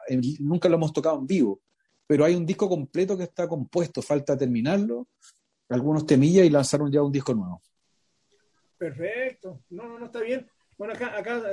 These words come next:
Speaker 2: ya te mandan saludos, te mandan saludos Andrea Méndez de Puebla, de acá de México, de Puebla.
Speaker 1: Muchas
Speaker 2: Mario
Speaker 1: gracias.
Speaker 2: Juárez.
Speaker 1: Yo no, yo no puedo
Speaker 2: No,
Speaker 1: en
Speaker 2: no.
Speaker 1: los comentarios, pero, pero bien.
Speaker 2: Sí, sí, Mario, Mario Juárez, perdón, bajista, también te manda a saludar.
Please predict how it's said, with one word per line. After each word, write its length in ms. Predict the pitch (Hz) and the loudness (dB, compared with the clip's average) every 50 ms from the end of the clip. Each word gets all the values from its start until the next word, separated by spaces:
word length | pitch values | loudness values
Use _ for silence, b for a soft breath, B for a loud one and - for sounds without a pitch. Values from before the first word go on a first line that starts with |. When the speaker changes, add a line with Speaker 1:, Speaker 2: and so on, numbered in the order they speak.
| 180 156 | -6 -4
Speaker 2:
ya 200 | 185 214 220 175 | -4 -4 -6 -6
te 160 | - - 190 | -6 -6 -6
mandan 300 | 196 220 233 240 226 202 | -4 -4 -4 -4 -6 -6
saludos, 680 | 135 196 196 208 233 254 247 254 269 262 254 - _ _ _ - - b b b b b _ _ | -4 -4 -2 -2 0 0 2 2 0 0 -4 -12 _ _ _ -18 -18 b b b b b _ _
te 80 | - 190 | -8 -6
mandan 240 | 214 240 254 247 | -4 -4 -4 -4
saludos 420 | 247 - 214 226 262 262 202 - _ - | -2 -4 -4 -4 -4 -4 -6 -8 _ -8
Andrea 360 | 196 208 214 233 247 247 233 | -8 -2 2 2 2 2 2
Méndez 440 | 233 233 254 254 247 240 214 196 180 | 0 0 0 0 0 0 -2 0 0
de 100 | 190 175 | -2 -2
Puebla, 580 | - - 233 240 254 254 247 247 254 262 - - _ | 0 0 4 4 4 4 2 0 -4 -4 -8 -12 _
de 80 | - | -14
acá 140 | 135 - - | -10 -8 -6
de 260 | 175 180 175 175 165 | -6 -4 -4 -4 -6
México, 640 | 156 151 143 156 170 196 208 214 - - - 226 226 | -6 -8 -8 -6 -6 -6 -6 -6 -12 -16 -14 -12 -10
de 100 | 190 160 | -10 -10
Puebla. 440 | 139 - 202 220 220 226 226 233 - - | -8 -6 -6 -6 -6 -8 -10 -12 -14 -6
Speaker 1:
Muchas 320 | 143 143 156 - - 175 160 | 0 2 2 4 6 4 6
Speaker 2:
Mario 120 | 139 156 | 6 6
Speaker 1:
gracias. 280 | 180 196 - - - 160 | 4 4 4 4 2 2
Speaker 2:
Juárez. 0 | |
Speaker 1:
Yo 60 | 175 | 0
no, 140 | 185 - _ _ _ _ _ _ _ 160 147 | -2 -6 _ _ _ _ _ _ _ -4 -2
yo 80 | 214 | 0
no 120 | 214 214 - | 0 0 0
puedo 140 | 311 302 | 2 2
Speaker 2:
No, 60 | 240 214 | 4 4
Speaker 1:
en 60 | 170 | 4
Speaker 2:
no. 60 | - | 2
Speaker 1:
los 60 | - | 0
comentarios, 420 | - 147 147 143 - 160 151 151 151 | -2 -4 -4 -4 -4 -4 -2 -2 -2
pero, 280 | 151 151 147 147 - _ _ _ _ _ _ _ _ _ _ _ _ - | -2 -4 -4 -6 -10 _ _ _ _ _ _ _ _ _ _ _ _ -4
pero 140 | 156 165 | 0 0
bien. 260 | 170 151 127 113 104 _ _ _ _ _ _ _ _ _ _ _ | 2 2 0 -2 -4 _ _ _ _ _ _ _ _ _ _ _
Speaker 2:
Sí, 240 | - 202 240 254 | -6 -4 -4 -2
sí, 160 | 240 254 277 240 - 202 202 196 | -2 -4 -6 -6 -10 -12 -14 -10
Mario, 280 | 208 233 247 254 233 - | -6 -4 -2 -2 -2 -2
Mario 280 | 214 220 226 240 233 - | -2 -4 -4 -4 -4 -4
Juárez, 260 | - 226 254 269 247 | -2 -2 -2 -2 -2
perdón, 320 | - - 220 233 254 240 220 | -2 -4 -4 -4 -4 -4 -4
bajista, 460 | 208 185 156 214 247 240 - 240 - | -6 -6 -4 -6 -8 -6 -8 -8 -6
también 280 | 196 180 208 226 226 | -6 -6 -6 -6 -6
te 80 | 226 196 | -6 -6
manda 200 | 196 202 208 208 | -6 -4 -4 -4
a 40 | 202 | -4
saludar. 560 | 190 175 175 175 180 175 220 240 285 285 269 | -4 -6 -8 -8 -6 -4 -4 -4 -4 -4 -6